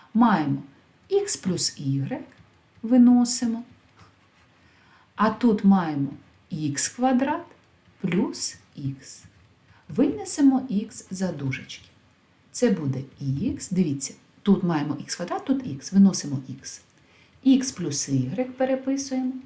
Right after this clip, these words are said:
Що в нас залишається? Тут у нас буде ікс плюс, а замість ікс залишається просто один.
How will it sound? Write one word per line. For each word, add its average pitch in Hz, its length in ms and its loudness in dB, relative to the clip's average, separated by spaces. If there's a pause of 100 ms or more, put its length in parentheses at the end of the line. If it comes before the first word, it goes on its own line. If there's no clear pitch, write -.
(320)
Що - 200 -2
в 302 40 6
нас 247 180 8
залишається? 170 720 -2 (100)
Тут 247 240 4
у 202 40 2
нас 151 260 -2
буде 139 340 -8 (460)
ікс 311 600 2 (220)
плюс, 165 580 -4 (360)
а 214 120 0
замість 202 460 6
ікс 427 260 -4
залишається 320 640 -4
просто 254 600 -6 (240)
один. 170 300 -18